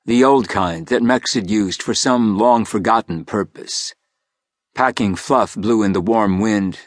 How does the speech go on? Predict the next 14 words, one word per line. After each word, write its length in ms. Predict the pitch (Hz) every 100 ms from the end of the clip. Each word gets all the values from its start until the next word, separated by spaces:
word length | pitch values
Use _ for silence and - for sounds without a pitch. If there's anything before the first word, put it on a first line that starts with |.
| _
making 380 | 123 123 117 101
dirty 280 | 117 120 98
gray 360 | 87 113 107 90
drifts 500 | 95 113 - - 104
against 340 | 107 107 -
his 220 | 104 90
cushioned, 560 | - 120 - 95 87 - -
crust-carbon 800 | - 117 - - 101 87 92 82
boots. 500 | 120 90 - - - _ _ _ _ _ _
Mech 360 | - 123 - 113
mess 480 | 98 80 - - 117
littered 240 | 117 101
the 100 | 104
ground, 500 | 98 104 90 82